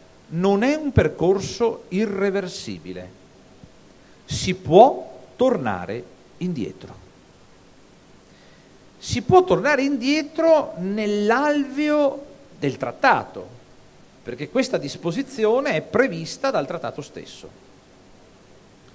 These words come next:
Il recesso che fa uno Stato membro che notifica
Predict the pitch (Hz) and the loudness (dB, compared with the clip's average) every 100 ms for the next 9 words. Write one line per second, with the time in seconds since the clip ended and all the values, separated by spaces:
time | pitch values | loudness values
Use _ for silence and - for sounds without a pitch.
0 | - - - - - - - - - - | -20 -20 -20 -20 -20 -20 -20 -20 -20 -12
1 | 113 143 - 262 254 262 - 320 320 135 | -6 -4 0 2 2 0 -2 -2 -2 -2
2 | 175 147 131 127 - - 180 160 139 151 | 2 2 2 -2 -2 2 4 4 0 0
3 | 170 147 143 143 214 269 156 175 240 - | -2 -2 -4 0 0 0 -2 0 -2 -2
4 | 240 - 262 - 285 302 | -8 -6 -10 -4 -2 -2